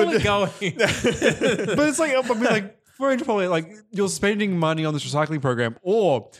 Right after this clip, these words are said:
Speaker 3: you spend nothing and just during your next speech, just like, a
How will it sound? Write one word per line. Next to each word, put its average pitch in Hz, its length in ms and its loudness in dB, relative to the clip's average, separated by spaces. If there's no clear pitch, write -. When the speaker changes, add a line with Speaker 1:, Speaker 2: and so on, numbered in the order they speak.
Speaker 3:
you 156 120 -6
spend 139 440 -4
nothing 127 480 -2
and 131 220 -4
just 147 160 -6
during 156 260 0
your 151 80 -2
next 147 220 -4
speech, 160 560 -2
just 143 160 -8
like, 139 260 -2
a 135 80 -6